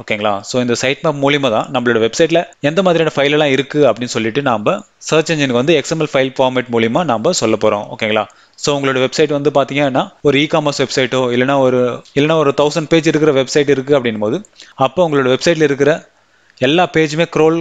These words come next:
கரெக்டா நடக்கணும் அப்படின்னும் போது, நீங்க இந்த எக்ஸ்எம்எல் சைட் மேப்பை வந்து நீங்க சர்ச் கன்சோல்ல நீங்க சப்மிட் பண்ண வேண்டியிருக்கும். So, அப்படி நீங்க சப்மிட் பண்ணீங்க அப்படின்னா, உங்களோட வெப்சைட் வந்து கரெக்டா, ப்ராப்பரா, so உங்களோட வெப் பேஜஸ் எல்லாமே ரேங்க் ஆகும். அடுத்து, once X M L submitted to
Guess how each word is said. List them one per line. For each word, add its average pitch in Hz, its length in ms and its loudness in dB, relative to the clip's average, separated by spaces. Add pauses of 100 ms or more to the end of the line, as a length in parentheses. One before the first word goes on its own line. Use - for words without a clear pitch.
கரெக்டா 139 400 -4
நடக்கணும் 135 360 0
அப்படின்னும் 113 280 -4
போது, 107 160 0 (100)
நீங்க 131 340 -2
இந்த 135 360 0
எக்ஸ்எம்எல் 139 340 -2
சைட் 120 200 0
மேப்பை 117 200 -2
வந்து 117 180 -4
நீங்க 127 400 -2
சர்ச் 135 380 -2
கன்சோல்ல 123 560 -2
நீங்க 123 340 -6
சப்மிட் 117 240 -4
பண்ண 107 160 -2
வேண்டியிருக்கும். 107 640 -4
So, 180 200 2
அப்படி 160 180 0
நீங்க 143 300 0
சப்மிட் 156 200 -2
பண்ணீங்க 156 240 0
அப்படின்னா, 120 260 -2 (120)
உங்களோட 123 320 0
வெப்சைட் 135 340 2
வந்து 139 320 -2
கரெக்டா, 131 300 -2 (140)
ப்ராப்பரா, 143 480 0 (140)
so - 200 -6
உங்களோட 135 260 2
வெப் 120 160 0
பேஜஸ் 131 240 -2
எல்லாமே 123 320 0
ரேங்க் 117 360 -2
ஆகும். 104 220 -4 (160)
அடுத்து, 127 340 -4 (340)
once 160 320 0
X - 180 -4
M 175 120 -2
L 170 120 0
submitted 151 360 -4
to 151 40 -2